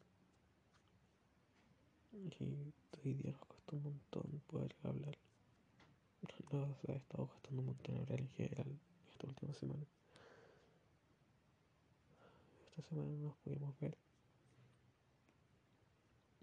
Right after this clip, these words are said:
Sí, hoy día cuando por fin pudimos hablar, um, dijo que tenía que ir al baño y en ese momento la mamá había ido a comprar y supongo que cuando ya salió,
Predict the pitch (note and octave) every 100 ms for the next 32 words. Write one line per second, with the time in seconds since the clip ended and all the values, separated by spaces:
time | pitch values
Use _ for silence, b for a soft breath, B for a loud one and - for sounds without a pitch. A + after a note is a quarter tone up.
0 | - C#3 C3 C3 C3 C3 B2+ B2+ C3 C#3+
1 | - C3 - - D3 D#3+ D#3 - - -
2 | B B B B B B B - - A#2
3 | B2+ C3+ - - - C#3 C#3 C3+ C3+ C#3
4 | D3+ - D#3+ C#3+ D3+ - - - - -
5 | E3 C#3+ C#3+ C#3+ C#3+ - - - - G3
6 | - - B2+ C3 C3 C#3 C#3 C3+ C#3+ C3+
7 | C#3+ C#3 C3+ C3 C3 C3 C3+ - C#3 C3+
8 | - - C3+ C3 C3 C3 - - - C3+
9 | C3+ C3+ B2+ C3 C3+